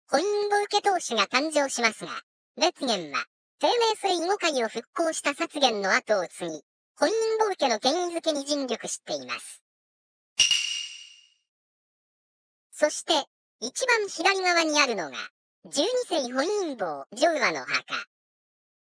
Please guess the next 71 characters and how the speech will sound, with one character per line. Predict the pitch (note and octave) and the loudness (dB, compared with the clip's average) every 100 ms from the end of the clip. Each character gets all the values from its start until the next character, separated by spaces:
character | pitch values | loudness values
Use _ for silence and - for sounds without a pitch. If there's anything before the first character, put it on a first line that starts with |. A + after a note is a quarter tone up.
| _ | _
暴 | G#3 B3+ F#4 | -2 2 2
力 | G4+ - F#4 | -2 -2 -4
無 | E4+ | -2
双 | A3+ E3+ - | -2 -4 -2
と | E4 | 0
呼 | D4+ B3+ | 2 2
ば | C4 | 2
れ | A3+ | 2
る | F#3 - - | -2 -6 -2
激 | C4+ G4 | 0 2
し | - G#4 | 0 -4
い | D#4+ | -6
力 | - F4 E4+ | 0 2 4
碁 | C#4+ | 2
に | G#3+ F3+ | 0 -2
よ | F3+ | -2
り、 | E3+ - _ _ _ | -4 -10 _ _ _
同 | C4+ A4 G#4 | 2 4 4
作 | E4 C4+ | -2 0
の | A3+ | 0
全 | A3 D4 | 2 0
盛 | - D4+ | 0 -2
に | C#4 | -2
対 | - B3 | 0 0
し、 | F3+ - G3+ _ _ _ - | 0 -8 -16 _ _ _ 2
攻 | D4 | 2
勢 | A4 G4+ G4 | 4 2 2
と | F4 | 2
呼 | D#4 D4+ | 2 4
ば | |
れ | F4+ | 4
る | D#4+ | 2
実 | C#4+ C4 D#4 | -2 -2 -2
力 | D#4 | -2
者 | - B3+ | -2 0
で | A3 | -2
し | - | -2
た | D#3+ | -4
が、 | C#3 - - _ _ _ _ _ _ - | -4 -8 -14 _ _ _ _ _ _ -2
天 | D#4 A#4 A#4+ | -2 0 0
保 | F#4+ | 2
二 | F4+ | 2
年 | E4+ A#3+ E3+ | 2 0 -4
に | C#3 - | -10 -2
名 | A3 D4 | 2 2
人 | F4+ E4+ D4 | 2 0 0
ご | |
ど | C4 | 0
こ | A3+ G#3 | 0 0
ろ | |
へ | F3+ | 0
就 | F3 B3 D4+ | 0 -2 0
任 | D4 C#4 | -2 -4
し | - | -2
た | A#3 | 0
際、 | G#3+ G3+ - _ _ _ - | 0 -2 -4 _ _ _ -2
謀 | A#3 G4+ | 2 4
略 | G4+ - | 2 0
に | D#4+ C4 | 0 0
よ | A#3 | -2
っ | _ | _
て | B3+ A3 _ | -4 -4 _
そ | - D#4 | -2 0
の | G#4+ | 0
地 | - G4+ | 0 -2
位 | D4+ | 0
を | C4+ | 2
得 | D4 | 0
た | A#3 | -2
た | - | -2
め、 | C4+ | -4